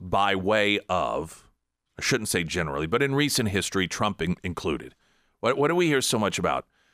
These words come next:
He lost the national vote, so he was i-, illegitimate because, you know, he won the way that we do it here in the United States of America.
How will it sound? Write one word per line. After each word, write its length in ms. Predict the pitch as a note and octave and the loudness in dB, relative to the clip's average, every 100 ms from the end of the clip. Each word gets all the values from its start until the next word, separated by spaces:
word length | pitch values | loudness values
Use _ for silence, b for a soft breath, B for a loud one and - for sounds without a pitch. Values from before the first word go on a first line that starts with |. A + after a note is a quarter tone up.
| _ _ _ - | _ _ _ -2
He 100 | A#2 | 2
lost 340 | A#2 A#2 - | 4 2 0
the 80 | A2+ | 0
national 440 | F#2+ F#2 - E2 | 0 0 0 0
vote, 300 | D2 E2 C#2+ | 0 0 -2
so 140 | - G#2 | -2 0
he 60 | |
was 180 | F#2+ F2+ | 0 0
i-, 80 | F#2+ - | 0 0
illegitimate 720 | G2+ E2+ D2+ D#2 - - - _ | 0 0 0 -4 -6 -10 -20 _
because, 360 | F2+ G2+ F2 - | -4 -2 -2 -2
you 100 | F#2+ | -2
know, 200 | D2+ C2+ | 0 -4
he 120 | F2 | -4
won 380 | F#2+ F2 E2 C#2 | 0 0 -2 -2
the 100 | F2+ | 0
way 220 | F#2 D#2 | 0 0
that 220 | D#2 D#2+ | 0 -2
we 280 | E2 C#2+ D2 - _ _ _ F2+ | -2 -4 -6 -14 _ _ _ -2
do 240 | A2 D2+ | 0 0
it 100 | C2 _ | -4 _
here 260 | G#2 G2+ | -2 0
in 160 | D#2 F#2 | 0 0
the 60 | F2 | 0
United 280 | D#2+ D2+ | 0 -2
States 260 | - E2 D2 | -4 -6 -4
of 80 | F2 | -2
America. 460 | A#2 B2 F2 - | 0 0 -4 -10